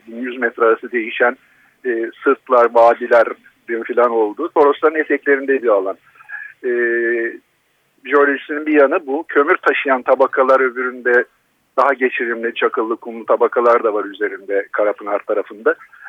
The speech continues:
Ermenek'te ise ince daneli, tabanında Torosların oluşturduğu o kireç taşlarının karstik, büyük erime boşlukları olan, çok su aktarabilen kireç taşları var. O yüzden de hatta bir hocamız "Bu bir yeraltı nehridir." şeklinde bir yorum yaptı.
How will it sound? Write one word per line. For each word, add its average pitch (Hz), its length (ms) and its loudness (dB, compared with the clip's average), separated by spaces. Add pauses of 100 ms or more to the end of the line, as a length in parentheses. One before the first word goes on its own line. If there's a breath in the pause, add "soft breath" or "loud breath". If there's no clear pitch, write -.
(120)
Ermenek'te 135 720 -2
ise 165 180 -6
ince 147 320 -4
daneli, 123 520 0 (420)
tabanında 143 680 2 (480)
Torosların 127 640 2
oluşturduğu 120 960 -8 (220)
o 117 160 -10
kireç 127 340 -2
taşlarının 117 580 -2
karstik, 123 600 0
büyük 127 200 -6
erime 117 280 -4
boşlukları 113 480 -4
olan, 107 260 -2
çok - 240 -6
su 131 240 -6
aktarabilen 123 640 0 (380)
kireç 127 320 0
taşları 104 420 -6
var. 165 80 -8
O 139 140 2
yüzden 123 300 -2
de 117 40 6
hatta 117 260 0
bir 113 140 -2
hocamız 117 420 -6 (560 soft breath)
"Bu 127 120 2
bir 120 100 -12
yeraltı 123 420 4
nehridir." 117 420 -2
şeklinde 110 440 -4
bir 107 60 -10
yorum 117 280 -2
yaptı. 104 340 -8